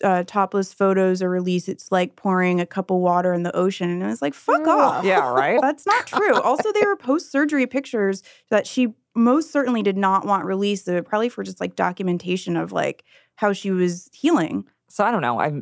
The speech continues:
Speaker 3: I bet you have some more thoughts about the Nightline interview.
Speaker 1: Yeah, I think that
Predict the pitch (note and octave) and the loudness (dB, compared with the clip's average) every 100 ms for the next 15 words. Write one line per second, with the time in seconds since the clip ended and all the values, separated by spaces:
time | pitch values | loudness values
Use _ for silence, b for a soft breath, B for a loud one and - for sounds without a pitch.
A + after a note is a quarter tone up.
0 | - D3+ D#3 - C#3 C#3 - C#3+ C3 B2 | -2 0 0 0 0 0 0 -2 0 0
1 | - G#2+ - A2 F#2+ - A2 A2+ G#2+ G#2 | 0 -2 -2 -2 -2 -2 0 0 0 -4
2 | G2 F2 C2+ C#2+ E2 - - A#3+ F#3+ F3 | -4 -6 -4 -4 -4 -6 0 0 0 -6
3 | - A#3 C4 F4 F#4 F#4 - | -6 -4 0 0 0 0 -2